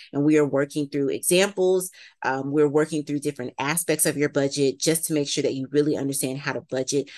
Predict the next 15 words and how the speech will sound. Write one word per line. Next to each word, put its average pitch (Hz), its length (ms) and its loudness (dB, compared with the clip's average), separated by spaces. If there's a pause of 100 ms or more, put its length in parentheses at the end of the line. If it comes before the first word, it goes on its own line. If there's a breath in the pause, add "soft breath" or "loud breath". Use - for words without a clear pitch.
(180 loud breath)
Once 170 440 4
you 277 100 6
finish 220 340 0
that 180 240 2
course, - 520 -2 (260 soft breath)
you 170 320 -4
should 220 340 2
be 180 180 2
able 160 180 4
to 151 80 0
know 139 180 0
what 151 380 2
a 214 60 4
budget 185 320 0
is. 156 460 0